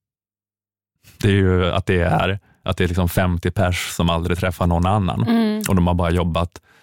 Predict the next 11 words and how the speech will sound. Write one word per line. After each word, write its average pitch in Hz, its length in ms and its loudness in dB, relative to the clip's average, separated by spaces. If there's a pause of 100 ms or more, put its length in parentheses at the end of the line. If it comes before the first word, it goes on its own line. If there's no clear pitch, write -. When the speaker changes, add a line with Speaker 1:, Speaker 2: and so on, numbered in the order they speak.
(280)
Speaker 1:
fram 123 340 2
ett 104 100 -2
sätt 92 280 -2
att 92 100 -4
förstå 110 400 0
varandra 90 640 0
Speaker 2:
Mm. 101 340 -4
Speaker 1:
som 95 180 2
bara 90 300 2
är 90 60 2
begripligt 87 640 0